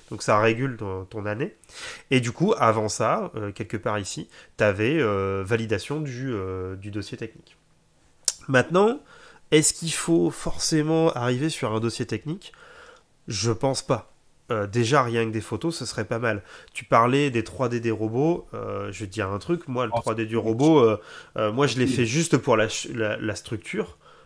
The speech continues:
Speaker 1: euh, tout l'intérieur, euh, pff, euh, le mien, il était pas du tout à jour, hein. Je l'ai fait, euh, un peu à l'arrache, j'ai repris les
Speaker 2: Non,
Speaker 1: codes
Speaker 2: mais
Speaker 1: d'après.
Speaker 2: attends, euh, non, il y a
Speaker 1: Pff,
Speaker 2: aussi
Speaker 1: c'est,
Speaker 2: qu'il y a,
Speaker 1: euh,
Speaker 2: il y a, alors, il y a, il y a des mecs qui le font, c'est-à-dire que, tu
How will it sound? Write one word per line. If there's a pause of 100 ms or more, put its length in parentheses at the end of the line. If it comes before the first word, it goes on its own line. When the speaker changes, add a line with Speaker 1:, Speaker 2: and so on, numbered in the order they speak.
(140)
Speaker 1:
euh,
tout
l'intérieur,
euh,
pff, (180)
euh,
le
mien,
il
était
pas
du
tout
à
jour,
hein.
Je
l'ai
fait,
euh,
un
peu
à
l'arrache,
j'ai
repris
les
Speaker 2:
Non,
Speaker 1:
codes
Speaker 2:
mais
Speaker 1:
d'après.
Speaker 2:
attends,
euh, (360)
non, (120)
il
y
a
Speaker 1:
Pff,
Speaker 2:
aussi
Speaker 1:
c'est,
Speaker 2:
qu'il
y
a,
Speaker 1:
euh,
Speaker 2:
il
y
a, (160)
alors,
il (100)
y
a,
il
y
a
des
mecs
qui
le
font,
c'est-à-dire
que,
tu